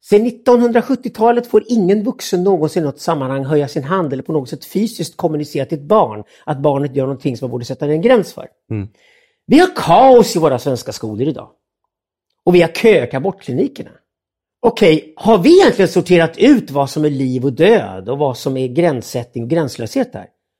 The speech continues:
Speaker 1: Nej. Vi har aldrig rätt ut den frågan överhuvudtaget.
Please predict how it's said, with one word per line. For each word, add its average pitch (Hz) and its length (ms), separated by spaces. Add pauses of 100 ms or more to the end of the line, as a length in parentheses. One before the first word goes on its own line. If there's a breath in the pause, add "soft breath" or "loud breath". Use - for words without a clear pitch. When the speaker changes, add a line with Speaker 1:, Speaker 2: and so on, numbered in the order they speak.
(120)
Speaker 1:
Nej. 110 460 (880)
Vi 117 60
har 214 80
aldrig 190 200
rätt 254 160
ut 131 180
den 107 120
frågan 110 280
överhuvudtaget. 98 480